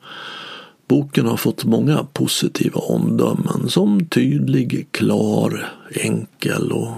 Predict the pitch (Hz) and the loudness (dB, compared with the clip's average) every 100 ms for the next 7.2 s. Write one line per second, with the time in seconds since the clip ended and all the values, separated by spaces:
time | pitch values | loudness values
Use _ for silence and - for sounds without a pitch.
0 | 113 190 202 196 170 - - 202 175 - | -2 2 4 2 0 -10 -2 0 0 0
1 | - - - - - _ - - - - | 2 2 0 -4 -10 _ -20 -18 -18 -16
2 | - - - - _ _ - 170 - 240 | -18 -18 -20 -20 _ _ 0 0 2 0
3 | - - - - - - 117 60 62 - | 0 -4 -4 0 0 2 0 2 -2 -2
4 | - - 135 120 151 196 160 - 110 - | 0 0 0 2 4 4 2 0 -2 0
5 | 127 127 107 104 - 113 - 113 110 - | 0 0 0 -2 -2 -2 0 -2 -2 -2
6 | - - - 127 - - 147 113 117 113 | -4 -4 -4 -4 -2 0 2 0 0 0
7 | 117 | -2